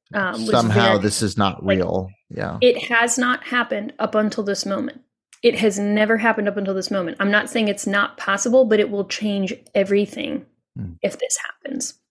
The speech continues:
Speaker 1: Um, and the stakes were so high. You know, I bring up the analogy of, for example, like, <clears throat> if you know Lord of the Rings, right? You've read the books, you've watched the movies. Other than the first time you either watched the movie or read the book,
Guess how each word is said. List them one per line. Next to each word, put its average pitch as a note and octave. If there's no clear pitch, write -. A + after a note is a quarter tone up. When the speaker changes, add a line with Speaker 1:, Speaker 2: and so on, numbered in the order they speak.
Speaker 1:
Um, A3
and B3
the A3+
stakes -
were B3+
so A#3
high. G#3+
You -
know, A3
I G3+
bring A#3+
up B3
the A3+
analogy G#3+
of, G3+
for -
example, G#3
like, F#3+
<clears throat> -
if -
you C4+
know C4+
Lord A#3+
of A3+
the G3
Rings, F#3+
right? G#3+
You've G3
read G3+
the G3
books, G3
you've G3
watched F#3+
the G3+
movies. F#3
Other D4
than D#4
the C#4+
first C#4+
time A#3+
you A3
either G#3
watched G#3+
the C4
movie B3
or B3
read B3
the B3+
book, F#3+